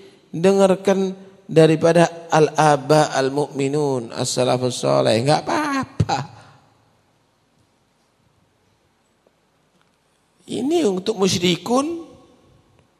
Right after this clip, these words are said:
digiring kepada al-mu'minin. Ya nggak benar.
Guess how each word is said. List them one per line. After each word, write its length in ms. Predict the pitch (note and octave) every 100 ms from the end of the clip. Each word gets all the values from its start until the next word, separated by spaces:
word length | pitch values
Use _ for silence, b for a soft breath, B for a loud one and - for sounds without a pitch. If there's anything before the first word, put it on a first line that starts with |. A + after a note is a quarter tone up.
| _ -
digiring 640 | B2 C#3+ D3+ D#3 F#3+ E3+
kepada 400 | C#3+ D3 E3 -
al-mu'minin. 880 | C#3 D3 D3 C3+ B2 A2+ G#2 G2 F#2+
Ya 160 | D3
nggak 240 | A3 C4+ E4
benar. 540 | G#4 G4+ G4+ G#4+ G#4